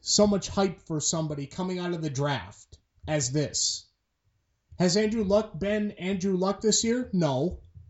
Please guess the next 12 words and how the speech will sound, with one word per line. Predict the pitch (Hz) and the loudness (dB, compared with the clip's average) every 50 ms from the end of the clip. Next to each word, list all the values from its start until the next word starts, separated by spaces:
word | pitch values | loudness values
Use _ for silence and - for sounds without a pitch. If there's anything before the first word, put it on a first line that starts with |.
| - - _ _ _ _ - - - - - - - - - _ _ _ _ _ _ _ _ | -20 -20 _ _ _ _ -16 -16 -14 -14 -16 -16 -18 -20 -20 _ _ _ _ _ _ _ _
But | - 170 156 190 | -6 -4 0 4
you | 202 214 214 202 | 4 4 4 4
need | 185 165 165 180 196 202 196 170 - | 2 2 2 4 4 2 2 0 0
to | - 208 190 | 2 2 2
protect | - - 180 165 - - - - 170 175 175 - - - | 2 2 0 0 0 0 2 4 4 4 2 -2 -4 0
him, | - 160 147 135 117 104 95 - - - _ _ _ _ _ _ _ _ _ _ | 2 4 4 4 2 0 -4 -6 -10 -16 _ _ _ _ _ _ _ _ _ _
to | - 180 156 | 0 0 0
give | 127 - 190 214 202 | 4 4 4 4 6
him | 214 214 208 202 | 4 2 2 2
the | 202 185 - - | 0 -4 -8 -6
opportunity | 170 185 185 - - 165 147 - - - - 220 240 262 294 277 233 214 175 143 123 107 104 - _ _ _ _ _ _ _ _ _ - | -4 -4 -4 -4 -6 -8 -8 -8 -10 -2 2 2 4 4 2 2 2 2 0 0 -2 -4 -8 -14 _ _ _ _ _ _ _ _ _ -4
to. | - 220 | -4 -4